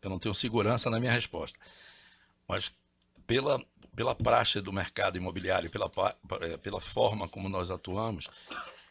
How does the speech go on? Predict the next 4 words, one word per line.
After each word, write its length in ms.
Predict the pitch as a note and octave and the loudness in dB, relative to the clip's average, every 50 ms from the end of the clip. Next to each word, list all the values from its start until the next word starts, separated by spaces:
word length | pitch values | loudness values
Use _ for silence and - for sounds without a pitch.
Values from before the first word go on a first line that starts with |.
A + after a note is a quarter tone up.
| _ _ _ | _ _ _
é, 420 | - F#2 G2 G2+ G#2 G#2+ G2+ F#2 - - - - - - _ _ _ _ _ _ _ _ _ _ _ _ - _ _ _ | -2 0 2 2 2 2 2 0 -4 -8 -14 -16 -18 -18 _ _ _ _ _ _ _ _ _ _ _ _ -20 _ _ _
o 80 | F#2+ - | -6 0
financiamento 880 | - A#2+ A2+ B2 A#2+ - - A#2+ G2+ G2+ G#2+ A2 G#2 F2+ - - F2 D#2+ | 2 2 4 4 4 4 4 4 4 4 2 2 0 0 -2 -6 -10 -8
desses 760 | D#2+ F2+ A2+ A#2 A#2 A2 - - - - E2 - - - | 0 2 2 2 2 0 -2 -6 -6 -6 -8 -8 -10 -14